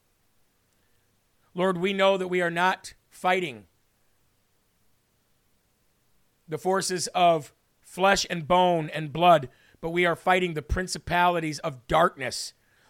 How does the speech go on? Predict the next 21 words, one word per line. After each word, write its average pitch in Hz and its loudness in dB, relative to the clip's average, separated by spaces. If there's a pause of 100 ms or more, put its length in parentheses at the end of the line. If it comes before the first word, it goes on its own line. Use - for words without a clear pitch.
the 151 -10
evil 196 0
spirits - -2 (280)
from 170 -6
the 170 0
heavenly 190 0
and 180 0
hell 185 2
realm, 165 2 (1300)
waging 202 0
war 214 6
on 180 2
this 208 2
planet, 202 0 (560)
waging 220 -2
war 214 6
on 185 0
God's 202 6 (220)
people 214 -4 (400)
as 160 -4
retribution, 185 -2